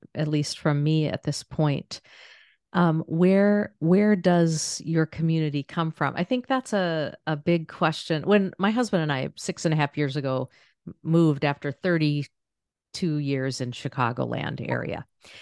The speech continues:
And, you know, making a big move when you're older, and so you don't have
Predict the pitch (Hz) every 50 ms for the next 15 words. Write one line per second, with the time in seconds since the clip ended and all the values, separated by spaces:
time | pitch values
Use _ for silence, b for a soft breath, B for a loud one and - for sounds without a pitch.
0 | B B B B B B - - 175 190 190 175 170 - _ _ _ _ _ _
1 | _ _ - - 214 214 196 190 214 247 269 - 285 247 202 160 220 208 170 180
2 | 180 175 170 170 156 165 156 156 147 139 - - 160 160 156 165 170 170 208 214
3 | 214 214 214 - - 156 156 - 175 156 151 165 170 147 170 170 196 202 214 196
4 | -